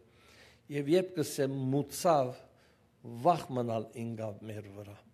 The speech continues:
Ես ալ գսե բոլոր քիշերը գաղութեի Տերոջը, և Տերը սրտիս վրան թրա, որ երգեմ։ Եվ սկսա հոգևոր երգ երգել։ Ես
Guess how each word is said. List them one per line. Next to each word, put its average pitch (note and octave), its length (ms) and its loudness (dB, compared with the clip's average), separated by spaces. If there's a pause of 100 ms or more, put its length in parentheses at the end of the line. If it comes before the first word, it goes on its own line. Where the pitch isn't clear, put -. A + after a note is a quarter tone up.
(3250)
Ես F#3+ 200 0
ալ E3 160 6
գսե D#3 280 0
բոլոր F3+ 380 2
քիշերը D3 520 0 (400)
գաղութեի C3 680 -2
Տերոջը, A#2 560 -6 (760)
և D#3 200 -6
Տերը F#3+ 240 0
սրտիս D#3 420 -2
վրան D3 300 -2
թրա, G#3 260 -4
որ C#3 280 -2
երգեմ։ B2 500 -4 (2000)
Եվ A#3 160 -2
սկսա - 380 -2 (100)
հոգևոր D3+ 480 -4
երգ C3 380 -2
երգել։ B2 440 -14 (1160)
Ես E3 160 -2